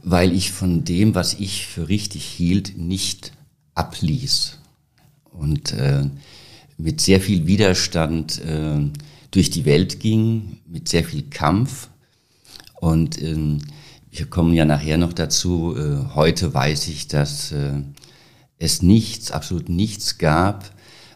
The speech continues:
was ich jemals irgendwelchen älteren Herren sozusagen oder der älteren Generation vorgeworfen habe, dass ich nicht selbst auch in diesen Jahren und Jahrzehnten danach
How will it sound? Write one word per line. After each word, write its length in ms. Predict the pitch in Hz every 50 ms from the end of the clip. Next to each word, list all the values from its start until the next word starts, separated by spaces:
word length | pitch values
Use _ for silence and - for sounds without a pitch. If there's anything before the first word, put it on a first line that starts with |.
| _ -
was 180 | 80 85 85
ich 200 | 80 - - -
jemals 600 | 85 82 85 90 92 90 90 90 87 82 - - -
irgendwelchen 1040 | - 92 107 104 101 95 85 73 - 80 80 90 90 - - 90 80 73 - -
älteren 540 | - 78 90 101 85 - 87 85 - 73 67
Herren 500 | - - - - 73 80 92 104 110 113
sozusagen 920 | 95 92 90 87 - - - 73 73 78 76 76 78 78 85 90 92 92 90 - - - - _
oder 180 | - 71 71 -
der 180 | 76 71 -
älteren 380 | 62 85 95 - - 80 80 76
Generation 760 | 76 78 73 73 73 76 73 73 - - - 78 76 82 85 -
vorgeworfen 840 | - - 92 95 95 98 90 73 82 76 76 73 - 73 71 69
habe, 260 | 71 71 76 76 73
dass 180 | 69 73 73 73
ich 140 | 73 - -
nicht 180 | - - -
selbst 420 | - 71 73 73 - - - - -
auch 200 | 73 78 73 -
in 160 | - 80 71
diesen 280 | - 73 71 - 78
Jahren 380 | 69 - 64 62 71 73 82 78
und 120 | 73 71
Jahrzehnten 500 | 73 69 67 - - 80 80 76 - -
danach 580 | 65 62 62 64 58 58 62 71 71 - -